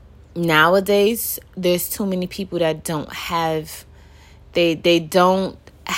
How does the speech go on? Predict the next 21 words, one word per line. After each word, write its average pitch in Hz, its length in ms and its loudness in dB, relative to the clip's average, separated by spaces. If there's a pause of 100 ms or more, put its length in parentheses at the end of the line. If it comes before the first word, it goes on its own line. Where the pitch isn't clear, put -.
(220)
they 185 180 4
don't 190 340 2
know 185 180 2
how 175 340 0
to 170 600 -2 (520)
expel 175 680 2
all 160 280 2
of 160 120 -2
the 165 80 0
negative 160 360 -2
energies. 156 540 -6
Like, 156 200 -2
they 156 120 0
hold 165 340 0
it 160 120 -6
in 160 200 -4
and 160 140 -6
then 151 200 -2
it 143 160 -4
transforms 165 1000 -8
them, 156 340 -6